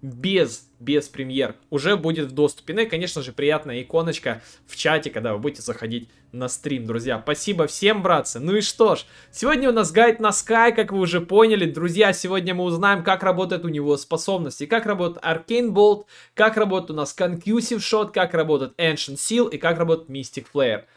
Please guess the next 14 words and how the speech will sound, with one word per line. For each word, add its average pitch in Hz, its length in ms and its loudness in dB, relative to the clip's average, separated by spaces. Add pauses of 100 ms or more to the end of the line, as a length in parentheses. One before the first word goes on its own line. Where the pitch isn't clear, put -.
(260)
Братцы, 156 560 2 (240)
гайд 190 380 2
получился 170 640 -4 (260)
очень 175 560 -2
жёстким. 120 580 -4 (140)
Такие 214 320 -2
катки 185 340 0
вы 151 140 -4
ещё 165 240 -2
на 139 100 -6
Скай 156 320 2
не 156 240 -4
видели, 165 320 -2
они 131 260 -4